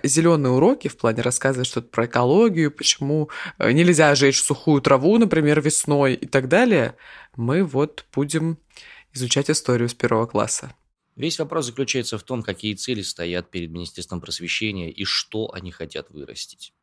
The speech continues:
Speaker 1: Ну, понимаешь, сейчас просто очень плотно наполняется история России, да, история нашего государства,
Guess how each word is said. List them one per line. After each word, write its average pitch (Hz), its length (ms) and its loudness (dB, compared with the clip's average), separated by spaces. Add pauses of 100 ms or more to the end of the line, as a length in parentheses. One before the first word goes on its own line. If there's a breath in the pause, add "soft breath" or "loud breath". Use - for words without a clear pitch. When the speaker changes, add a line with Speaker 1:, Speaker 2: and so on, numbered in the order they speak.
(280 loud breath)
Speaker 1:
Ну, 160 80 -8
понимаешь, 190 400 2
сейчас 175 300 0
просто 139 720 0
очень 143 420 -2
плотно 147 480 2
наполняется 117 720 -2
история 123 320 0
России, 135 520 2
да, 139 340 -2
история 117 320 -8
нашего 113 340 -10
государства, - 640 -6